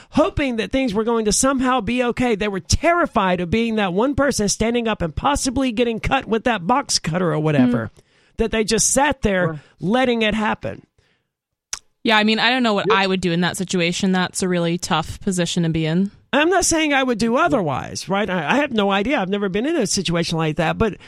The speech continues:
Speaker 2: You could
Speaker 1: that
Speaker 2: do something else if you were allowed to have a gun on you.
Speaker 1: That's what's keeping
Speaker 4: Yeah,
Speaker 1: people.
Speaker 4: they
Speaker 1: Well, I mean, then you depressurize the c-, cabin as well, and th-, then the plane crashes anyway. You, you don't wanna
Speaker 2: Oh.
Speaker 1: shoot,
Speaker 4: Yeah.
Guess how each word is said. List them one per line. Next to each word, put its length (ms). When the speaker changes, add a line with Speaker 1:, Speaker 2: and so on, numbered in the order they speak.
Speaker 2:
You 80
could 80
Speaker 1:
that 40
Speaker 2:
do 60
something 380
else 180
if 140
you 120
were 120
allowed 260
to 60
have 120
a 40
gun 280
on 200
you. 320
Speaker 1:
That's 220
what's 200
keeping 380
Speaker 4:
Yeah, 220
Speaker 1:
people. 40
Speaker 4:
they 120
Speaker 1:
Well, 320
I 40
mean, 100
then 140
you 120
depressurize 800
the 180
c-, 180
cabin 420
as 160
well, 240
and 160
th-, 120
then 160
the 80
plane 220
crashes 400
anyway. 360
You, 160
you 80
don't 100
wanna 140
Speaker 2:
Oh. 20
Speaker 1:
shoot, 180
Speaker 4:
Yeah. 180